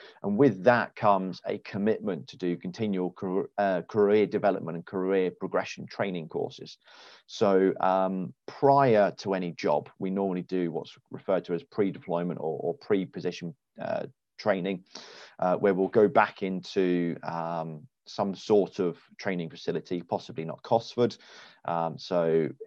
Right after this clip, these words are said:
in preparation for my previous roles, I've been to R A F Marham to do what we call the manager's course on Tornado, R A F Coningsby to do the Typhoon one, and I was posted up to R A F Lossiemouth, uh, to take on both those jobs.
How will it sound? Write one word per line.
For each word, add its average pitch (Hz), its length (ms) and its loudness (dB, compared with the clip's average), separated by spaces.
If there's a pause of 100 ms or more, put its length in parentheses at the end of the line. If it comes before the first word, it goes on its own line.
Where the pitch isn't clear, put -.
(420)
in 98 280 -2
preparation 107 600 4
for 95 120 -8
my 90 100 4
previous 101 500 2
roles, 98 460 4
I've 87 240 -2
been 92 200 -2
to - 180 -4
R 95 180 4
A 90 60 2
F 92 80 -4
Marham 117 600 4
to - 100 -20
do 85 220 0
what - 140 -4
we - 60 -10
call - 180 -6
the 85 60 -2
manager's 98 420 0
course 98 320 0
on 82 80 -10
Tornado, 98 640 2 (400)
R 92 180 4
A 92 60 4
F - 120 -4
Coningsby 113 760 4
to 92 80 -8
do 80 160 0
the - 80 -4
Typhoon 117 680 0
one, 117 280 4 (320)
and 92 100 2
I 98 120 8
was 98 180 4
posted 95 420 2
up - 140 2
to 90 140 2
R 87 180 6
A 78 60 0
F 82 140 -8
Lossiemouth, 87 600 -2 (140)
uh, 80 220 -2
to - 100 -16
take 87 280 -4
on 82 140 -6
both 78 220 -6
those 82 180 -8
jobs. - 400 -2